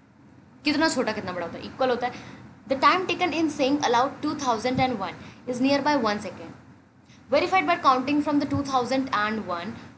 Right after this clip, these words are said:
two thousand or two thousand and ten, the pulse of the normally healthy adult is rest-, एक, एक मिनट में पर्सन की बीट सेवेंटी टू टाइम्स बीट करती है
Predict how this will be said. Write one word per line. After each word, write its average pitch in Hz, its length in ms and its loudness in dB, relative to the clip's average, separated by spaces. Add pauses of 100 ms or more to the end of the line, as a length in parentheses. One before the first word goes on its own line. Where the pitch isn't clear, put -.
two 240 80 -4
thousand 247 220 0 (320)
or 226 160 2
two 285 140 2
thousand 247 320 0
and 233 300 0
ten, 175 80 -6 (180)
the 214 100 -6
pulse 277 220 2
of 302 60 -2
the 285 120 -2
normally 240 380 0
healthy 220 260 -6
adult 208 380 -4
is 240 80 -12
rest-, - 1080 -10
एक, 294 360 0 (560)
एक 349 180 0
मिनट 233 320 2
में 262 180 0
पर्सन 262 540 -4
की 262 140 0
बीट 269 160 0
सेवेंटी 214 420 -2
टू 240 240 -2
टाइम्स 233 380 -2
बीट 208 240 -8
करती 170 320 -10
है 160 80 -14